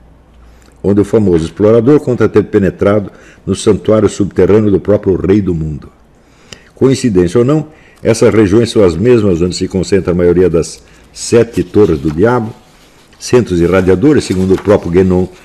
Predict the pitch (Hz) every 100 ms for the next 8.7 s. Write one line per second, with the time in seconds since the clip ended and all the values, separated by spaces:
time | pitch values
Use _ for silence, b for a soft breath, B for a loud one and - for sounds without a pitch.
0 | B 90 107 - 92 95 - 82 101 95
1 | 90 87 101 98 92 78 80 82 71 69
2 | 87 76 78 76 69 71 - 53 50 -
3 | _ _ b b b b b b _ _
4 | _ _ _ _ _ - 87 85 - -
5 | b b b - 104 113 117 95 80 85
6 | 92 85 87 139 98 - 92 98 85 107
7 | 101 82 78 76 98 90 87 87 80 -
8 | - - 151 90 65 76